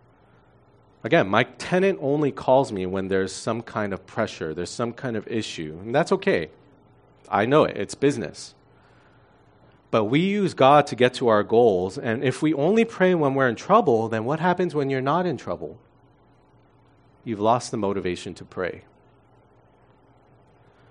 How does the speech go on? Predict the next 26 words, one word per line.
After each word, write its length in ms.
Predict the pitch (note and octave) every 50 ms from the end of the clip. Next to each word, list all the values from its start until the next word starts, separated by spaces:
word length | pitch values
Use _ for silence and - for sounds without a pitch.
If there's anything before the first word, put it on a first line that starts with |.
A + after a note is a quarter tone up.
| _ _ - A2+ G#2
But 260 | - A#2+ A#2 A2 -
if 160 | B2+ A#2 -
the 80 | - A2+
primary 800 | - - - - D3+ D3+ F3 G3+ A3 A3+ A3 A3+ A3+ A3+ G#3
purpose 480 | - - - F3 F3 - - E3 - -
of 160 | B2 - -
prayer 420 | - - - C3+ C#3 D3+ C#3 A#2+ G2+
is 160 | F#2+ F#2+ -
to 100 | - A#2
experience 580 | G2 - - - - - C#3+ C#3 C3 A2+ G2 - -
awe 260 | A2+ A2+ B2 C#3 D3 D#3+
and 160 | D3+ C3 A#2+
intimacy 640 | A#2 C3 - - C#3+ C#3+ C#3 C3+ - - - C#3 A#2+
with 260 | G2+ G2+ G#2 - -
the 140 | - G#2+ -
infinite, 640 | B2+ C3+ D#3+ D#3+ - - F#3 F#3+ G#3 A3 G#3+ G#3 - - - - - - _ -
then 180 | - B2 A#2 A#2+
you 220 | C3 E3+ A#3 A#3
have 260 | G#3+ A#3+ A3+ G#3 -
reason 420 | C#3 A#2+ C#3+ E3 F3+ E3+ G3+ G#3 G3
to 100 | - -
pray 400 | - - - - C#3+ C#3+ D3+ D3+
regardless 680 | D3 B2+ A#2+ G#2 - A2+ A2+ D3 F3 F#3 F3+ F3 -
of 140 | E3 D#3 D3
your 100 | D3 C#3+
circumstances. 960 | - - D#3+ - - E3 - - - F2 E2+ D#2+ - D#2+ D#2 - - -